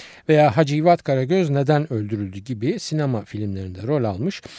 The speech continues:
Ancak daha sonra ilgisini çok farklı bir alanda, aromaterapi alanında yoğunlaştırarak bu işin eğitiminin peşine düşmüş. "O diğer senin, bu hoca benim." diyerek muhtelif isimlerden el aldığı aromaterapi konusunda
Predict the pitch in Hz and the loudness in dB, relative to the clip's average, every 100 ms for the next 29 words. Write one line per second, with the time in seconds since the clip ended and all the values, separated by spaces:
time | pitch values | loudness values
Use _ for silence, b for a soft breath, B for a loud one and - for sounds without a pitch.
0 | B B - 196 170 - 170 196 135 143 | B B 0 2 2 4 4 4 0 -2
1 | 190 135 135 - 139 185 202 180 - 139 | -4 -6 -6 -4 -2 -2 -2 -4 -2 -2
2 | 120 - 127 123 127 98 98 95 143 220 | 0 -2 -6 -4 -4 -4 -6 -2 -2 0
3 | 135 127 131 123 120 127 - 131 - 107 | 0 0 0 -2 -2 -2 0 -4 -4 -8
4 | 104 98 95 95 131 147 113 101 90 - | -8 -8 -10 -6 -2 -2 -2 -6 -10 -14
5 | - 123 220 - B B B _ 233 196 | -8 -4 -4 -6 B B B _ -2 0
6 | 131 185 214 160 139 160 156 175 160 107 | 0 -2 0 0 0 2 4 4 2 -2
7 | 98 107 98 92 - 190 202 - 180 165 | -6 -6 -6 -8 -4 -4 -4 -4 0 0
8 | 139 117 117 104 107 117 208 - 143 127 | 0 0 0 -2 -4 -4 -4 -4 -2 -2
9 | 113 107 107 113 98 98 95 180 208 B | -2 -4 -2 -2 -4 -6 -6 -6 -8 B
10 | B B - 147 - 160 196 - - 117 | B B 2 2 4 4 4 0 -6 -2
11 | 113 107 95 95 143 165 131 98 92 110 | -2 -2 -4 -6 -4 0 0 0 -4 -4
12 | 202 214 156 131 131 117 113 107 - 131 | -2 -2 0 2 0 -2 -4 -4 -2 -4
13 | - 98 92 - 98 156 | -4 -10 -10 -10 -2 -2